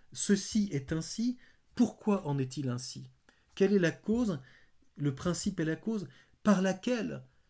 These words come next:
ce qui est, ce qui devient, ce qui se meut, et cetera, est tel qu'il est. Euh, donc une recherche non pas d'explication du réel, mais une recherche de découverte de l'intérieur,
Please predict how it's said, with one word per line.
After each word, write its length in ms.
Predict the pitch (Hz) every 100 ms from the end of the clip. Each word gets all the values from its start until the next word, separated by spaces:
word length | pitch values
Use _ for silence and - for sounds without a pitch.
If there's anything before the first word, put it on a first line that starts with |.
| _ _ -
ce 260 | - -
qui 320 | 208 - 190 185
est, 440 | 180 233 277 226 -
ce 320 | 131 - -
qui 580 | 185 - 180 180 165 - 147
devient, 580 | 131 165 156 202 233 254
ce 280 | 220 - 151
qui 240 | - -
se 180 | 131 190
meut, 220 | 185 247
et 80 | 254
cetera, 500 | - 131 165 208 254 - -
est 300 | - 208 202 -
tel 240 | - 165 139
qu'il 240 | - 127
est. 140 | 117 127 - - - -
Euh, 40 | 135 143 143
donc 340 | 151 202 208
une 220 | - 151
recherche 420 | 151 160 208 196
non 160 | 175 170
pas 420 | 165 180 175 139 - - -
d'explication 840 | 120 147 202 - 202 196 165 - 151
du 140 | 127
réel, 520 | 127 151 202 277 226 131 - - _
mais 160 | 143 170
une 160 | 160
recherche 340 | 143 135 214 175
de 140 | 135
découverte 640 | 127 131 180 170 175 - -
de 180 | 127 120
l'intérieur, 1000 | 117 156 170 180 156 170 190 262 294 -